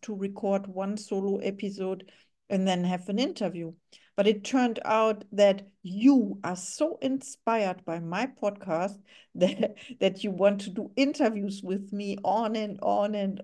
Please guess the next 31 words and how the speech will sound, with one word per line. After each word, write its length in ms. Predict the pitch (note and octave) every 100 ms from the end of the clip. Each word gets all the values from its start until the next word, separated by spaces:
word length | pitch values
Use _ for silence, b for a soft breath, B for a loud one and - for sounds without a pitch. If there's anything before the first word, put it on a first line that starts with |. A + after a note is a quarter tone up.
| -
on 260 | G3+ G#3
and 200 | F#3+ F3
on 260 | - F#3+ G3
and 220 | F#3 - -
all 260 | G3+ G3
day 200 | G3 F3+
long. 260 | F3 E3 E3
And 120 | D#3
I'm 140 | D3 D3+
so 240 | D3 F3
grateful 560 | D#3+ E3+ E3+ E3+ - E3
for 220 | - E3
that 240 | E3 D#3+ B B _
because 600 | A3+ B3 - F4 B3 D4+ - _ _ _ _ _ _ _ _ -
it 180 | G3
is 240 | A3 G#3+ -
like 300 | F#3+ G3+ G3+
a 80 | G3+
conversation 1000 | - G#3 G3+ G3 G3 F#3 F3+ G3 A3+
between 460 | G#3+ G3+ G3 F#3+ F3
friends, 720 | F3+ - D#3+ D#3 G#3+ F4 -
between 440 | - - G3 F#3 -
two 220 | - D4+
friends 640 | - - E3+ E3+ A#3 C#4 - B B -
talking 380 | G3 F#3+ G3+
about 380 | G3 F#3+ E3+ -
inspiration 840 | F#3+ G3 - G#3+ C4+ E4+ - F#3
and 140 | F3 E3+
what 220 | F3 -
inspires 760 | F#3+ G3 - - C4+ B3 - -
them, 320 | D#3+ D3+ D3+